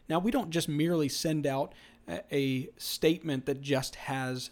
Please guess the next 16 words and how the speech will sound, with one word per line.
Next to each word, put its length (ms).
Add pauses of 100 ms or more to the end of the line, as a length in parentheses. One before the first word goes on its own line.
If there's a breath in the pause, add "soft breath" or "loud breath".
that 220
information 720
on 180
it. 120 (300 loud breath)
We 120
want 240
to 80
provide 640
a 80
compelling 840
letter. 360
It's 80
part 220
of 100
the 60
vision. 400